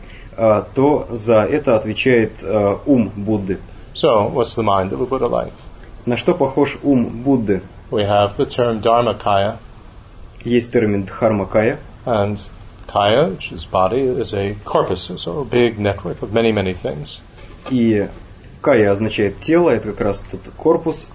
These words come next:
Speaker 1: та система, которая состоит из множества элементов.
Speaker 2: And dharma in this context refers to all things.
Speaker 1: А «дхарма» в данном контексте относится ко всем явлениям.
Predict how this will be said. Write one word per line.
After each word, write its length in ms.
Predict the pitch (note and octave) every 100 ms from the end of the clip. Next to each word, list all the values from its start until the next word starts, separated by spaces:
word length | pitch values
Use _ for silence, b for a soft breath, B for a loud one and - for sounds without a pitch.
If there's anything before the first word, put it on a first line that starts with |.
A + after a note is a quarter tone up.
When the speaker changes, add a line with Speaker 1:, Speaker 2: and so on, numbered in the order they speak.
| -
Speaker 1:
та 240 | A2+ F#2+ -
система, 540 | - A2+ - E3 E3+
которая 300 | A#2 G#2+ A2
состоит 380 | G#2+ - A2 G2+
из 120 | A2+
множества 480 | A2+ A2+ G2+ - G#2
элементов. 400 | G2 G#2+ A#2+ E3 - - -
Speaker 2:
And 220 | - F#2+ F#2
dharma 480 | A2+ B2+ G#2 A2+ F3+
in 160 | C3
this 320 | B2 B2+ - -
context 640 | C3+ C3 C#3 C#3 - -
refers 520 | D#3 C#3 C#3 C3 B2+ -
to 220 | C3 C3
all 260 | C#3 C3 B2
things. 440 | B2 F#2 E2 - - - - - -
Speaker 1:
А 160 | A2+
«дхарма» 400 | A2 - D#3+ E3
в 80 | A2+
данном 260 | A#2 D#3 D#3
контексте 600 | C#3+ A#2+ B2 - - G#2+
относится 500 | G#2+ C3 C3 A2+ A2
ко 220 | - B2
всем 240 | B2 C#3+ A#2+
явлениям. 540 | G#2 G2 F#2+ F#2 F2+